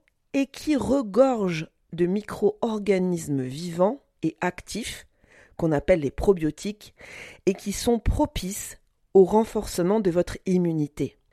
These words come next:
Et pour vous qui préférez utiliser le lait pour la beauté de votre peau, sachez que vous pouvez l'utiliser si vous êtes en panne de démaquillant, et qu'il remplace avantageusement un masque du commerce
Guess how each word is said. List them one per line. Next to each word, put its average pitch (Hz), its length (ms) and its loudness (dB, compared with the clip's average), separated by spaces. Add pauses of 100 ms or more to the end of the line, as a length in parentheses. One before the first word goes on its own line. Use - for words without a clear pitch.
(480)
Et 285 100 2
pour 277 260 -2
vous 330 120 4
qui - 160 0
préférez 233 580 2
utiliser 202 600 0
le 170 120 6
lait 185 160 4
pour 156 200 -4
la 135 120 0
beauté 175 480 2
de 147 120 -2
votre 127 380 -8
peau, - 420 0 (600)
sachez 277 440 2
que 294 140 -2
vous 226 160 0
pouvez 220 320 0
l'utiliser 226 680 -2
si 233 220 -6
vous 185 180 0
êtes 196 220 2
en 165 100 0
panne 269 380 2
de 185 100 4
démaquillant, 190 720 2 (880)
et 208 80 0
qu'il 240 220 6
remplace 233 540 2 (140)
avantageusement 240 1080 2
un 175 80 0
masque 220 420 -2
du 156 160 -8
commerce 226 560 -2